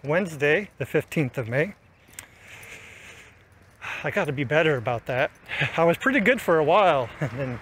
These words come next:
I've been being lax again. But it's fifteenth of May, and we are going to, oh, just a second.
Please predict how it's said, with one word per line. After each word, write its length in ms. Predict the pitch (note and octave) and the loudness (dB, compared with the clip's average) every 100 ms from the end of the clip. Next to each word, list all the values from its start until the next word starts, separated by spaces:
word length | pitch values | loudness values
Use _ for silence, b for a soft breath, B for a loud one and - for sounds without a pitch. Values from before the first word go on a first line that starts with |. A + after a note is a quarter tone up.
| - | -12
I've 120 | C3+ | -8
been 160 | C3 C3 | -6 -4
being 260 | D3 C#3 B2+ | -2 -2 -2
lax 380 | D3+ - - | -2 -4 -10
again. 320 | - C3 B2+ A#2 - - B B B B B B B B - - | -10 -8 -8 -10 -18 -20 B B B B B B B B -20 -4
But 120 | C3+ | -2
it's 80 | B2 | 2
fifteenth 420 | A3 G#3+ A#3+ A3+ | 2 2 2 2
of 80 | G3+ | 6
May, 320 | F#3+ F#3 E3+ B B B - B B B B B B - - | 8 8 4 B B B -20 B B B B B B -20 -14
and 100 | B2 | -2
we 120 | D#3+ | 2
are 100 | D#3+ | 4
going 300 | D3 E3 D#3 | 6 6 4
to, 400 | D3 F3+ D#3+ C#3 F#2+ B B B B B B - - B B B B B - - - | 4 4 4 2 -2 B B B B B B -20 -20 B B B B B -20 -10 -6
oh, 100 | F#3 | -6
just 160 | D#3+ - | -8 -2
a 20 | |
second. 340 | D3+ C#3+ F3 | 0 2 0